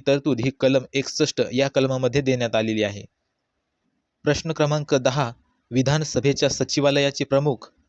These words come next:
म्हणून कोण काम पाहतात? पर्याय आहेत राज्यपाल, लोकसभेचे अध्यक्ष, मुख्यमंत्री, विधानसभेचे अध्यक्ष.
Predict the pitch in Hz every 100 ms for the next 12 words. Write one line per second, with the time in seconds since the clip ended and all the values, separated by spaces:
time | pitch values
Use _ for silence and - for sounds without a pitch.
0 | _ 120 135 151 131 _ - 139 139 135
1 | 127 120 117 - 104 - _ _ _ _
2 | _ _ _ _ _ 605 587 1077 1077 _
3 | _ _ _ _ _ _ 131 127 139 147
4 | 131 143 127 _ _ 117 123 123 139 143
5 | 123 110 _ _ _ _ _ _ - 127
6 | 135 135 143 135 131 135 147 117 120 139
7 | - 143 107 - - _ _ 127 127 -
8 | 147 143 147 131 107 - _ 123 127 135
9 | 131 135 123 - 139 123 113 120 -